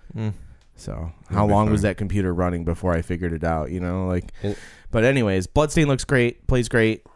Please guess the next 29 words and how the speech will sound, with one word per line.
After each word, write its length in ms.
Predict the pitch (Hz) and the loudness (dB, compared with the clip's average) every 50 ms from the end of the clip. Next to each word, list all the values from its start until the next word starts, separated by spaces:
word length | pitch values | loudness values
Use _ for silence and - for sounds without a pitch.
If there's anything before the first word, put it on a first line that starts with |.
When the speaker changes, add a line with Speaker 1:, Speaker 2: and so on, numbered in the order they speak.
| - - | -6 -2
Speaker 2:
on 120 | 101 104 | -2 -2
the 40 | 95 | 0
computer. 580 | 101 101 92 101 104 101 101 101 101 98 95 - - | -2 0 0 2 4 4 4 4 2 0 -2 -2 -2
I 140 | 92 98 | -2 0
can't 240 | 95 - 117 110 95 | 0 0 -2 -4 -2
wait 140 | 101 101 95 | -2 -2 -2
to 60 | 101 - | 0 0
play 120 | 107 98 | 0 0
more 360 | 92 90 92 95 95 95 95 | 0 -2 0 0 2 4 2
of 100 | 92 92 | 4 2
it. 140 | 98 98 90 | 2 0 0
The 80 | 107 - | -2 0
first 320 | - 107 117 117 - - | 2 2 2 2 2 2
boss 440 | 107 98 98 104 104 104 - - - - - - | 4 6 6 6 4 4 0 -4 -10 -12 -16 -6
I 140 | - 92 98 | -2 -2 0
make 260 | 98 98 98 95 - | 0 0 0 0 -2
sound 360 | - - 95 92 95 95 82 | -2 0 0 0 0 -2 0
difficult, 420 | 95 95 90 - 101 - 90 90 - | -2 -2 -2 -2 -4 -2 -2 -2 -2
but 100 | 92 85 | -2 -4
again, 220 | 87 85 87 87 87 | -2 -2 -2 -2 -2
I 60 | 85 | 0
was 140 | 87 87 - | -2 -2 -4
just 140 | 87 - - | -6 -8 -4
trying 160 | 98 92 87 | -4 -2 -2
to 80 | 80 | -2
figure 180 | - 92 82 85 | -4 -4 -4 -4
out 80 | - - | -6 -6
the 80 | 80 | -8
systems. 560 | - - 92 90 - - 92 90 90 85 - | -6 -6 -6 -6 -4 -4 -4 -4 -4 -6 -8